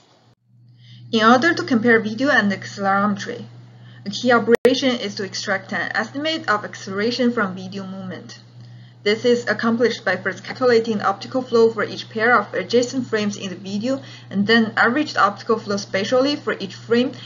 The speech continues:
and compute the difference in the average optical flow. This provides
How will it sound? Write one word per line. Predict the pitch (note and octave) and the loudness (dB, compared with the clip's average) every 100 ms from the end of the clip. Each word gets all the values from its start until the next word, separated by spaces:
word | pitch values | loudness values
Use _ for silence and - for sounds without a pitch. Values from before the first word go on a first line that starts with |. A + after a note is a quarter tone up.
| - | -12
and | - G3 | -6 -4
compute | G#3+ - G#3+ G3 | -4 -2 0 -2
the | |
difference | - B3 B3 C#4 C4+ - | -2 -4 0 -2 -2 -4
in | G#3 G3 | -2 0
the | - | 2
average | F#3+ G#3 B3+ - | 4 4 2 0
optical | F#3+ - - - | -4 -4 -14 -12
flow. | - C#3 - - - - - - - - - | -8 -8 -10 -16 -20 -20 -20 -20 -20 -20 -6
This | G3+ G3 | -4 -4
provides | - G#3+ F#3+ G#3 G3+ | -4 -2 4 6 4